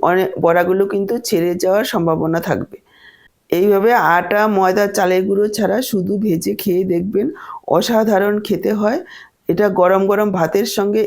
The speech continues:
একটু ঘি আর এ-, এই পোস্তর বড়া হলে আর কিছুই লাগবে না। আর চাইলে আপনারা যদি তেলের পরিমাণ একটু বেশি দিতে চান,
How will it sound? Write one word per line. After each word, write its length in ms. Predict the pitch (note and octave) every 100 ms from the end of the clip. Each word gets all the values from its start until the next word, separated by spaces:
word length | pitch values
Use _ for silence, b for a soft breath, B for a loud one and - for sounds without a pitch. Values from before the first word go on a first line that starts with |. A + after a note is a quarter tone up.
| -
একটু 220 | E3+ - G#3 E3 D#3
ঘি 200 | F#3 G3 B3+ - B B -
আর 160 | D#3
এ-, 180 | F3+ F#3 - _
এই 160 | D#3+ F3+ F3+
পোস্তর 380 | F3+ F3+ - G3+ F#3
বড়া 240 | F3+ F3+ A#3+ D#4+ _ _ _
হলে 340 | D#3+ G3 A3 G3 - E3
আর 80 | E3+ F3
কিছুই 320 | E3+ G3+ F3+
লাগবে 340 | D#3 C#3 - -
না। 120 | D2 - B B B
আর 160 | - D3+ -
চাইলে 280 | F3+ E3+ G3+
আপনারা 360 | G#3 A3 G#3 G3 F4+ B B B E3 G#3
যদি 260 | G#3+ A#3 B3 B3
তেলের 360 | G3+ G3 G3 G3
পরিমাণ 300 | G#3 G3 G3 G3
একটু 220 | F#3 A3
বেশি 320 | G3+ - - G3
দিতে 220 | F#3+ F#3+ G3+ G3
চান, 160 | F#3+